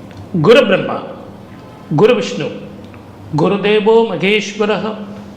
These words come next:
குரு சாக்ஷாத் பரபிரம்மா, தஸ்மை ஸ்ரீ குரவே நமஹ. என் அன்பு சகோதரிக்கும் என் அன்பு கிளிட்ஸ் நேயர்கள் அனைவருக்கும் என் அன்பு வணக்கங்கள்.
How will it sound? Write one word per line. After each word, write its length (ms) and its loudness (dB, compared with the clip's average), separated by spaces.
குரு 280 4
சாக்ஷாத் 560 -2
பரபிரம்மா, 640 0
தஸ்மை 460 0
ஸ்ரீ 280 -4
குரவே 440 -2
நமஹ. 340 -6
என் 280 -2
அன்பு 300 -2
சகோதரிக்கும் 680 -2
என் 180 0
அன்பு 260 -2
கிளிட்ஸ் 360 -4
நேயர்கள் 640 -2
அனைவருக்கும் 680 -2
என் 320 -4
அன்பு 340 -2
வணக்கங்கள். 440 -6